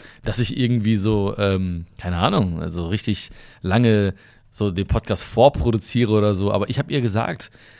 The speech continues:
ähm, so wie ich dir auch jetzt sage, dass ich, ich, ich fühle mal in mich hinein und, ähm, ich, ich schaue so, was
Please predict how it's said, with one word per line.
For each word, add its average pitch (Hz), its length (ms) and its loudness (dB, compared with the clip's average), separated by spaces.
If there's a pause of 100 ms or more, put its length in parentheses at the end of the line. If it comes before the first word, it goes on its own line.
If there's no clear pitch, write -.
(220)
ähm, 95 280 0
so 107 120 2
wie 110 60 2
ich 101 100 0
dir 123 200 2
auch 120 120 6
jetzt 107 160 2
sage, 98 360 0
dass - 320 -8 (300)
ich, - 280 -8
ich, - 180 -10 (260)
ich - 180 -6
fühle 156 240 6
mal 131 100 4
in 127 140 0
mich 127 160 0
hinein 117 460 0 (600)
und, 113 500 4
ähm, 104 300 2
ich, - 240 -6
ich - 140 -4
schaue 120 240 6
so, 113 100 2
was 104 320 -2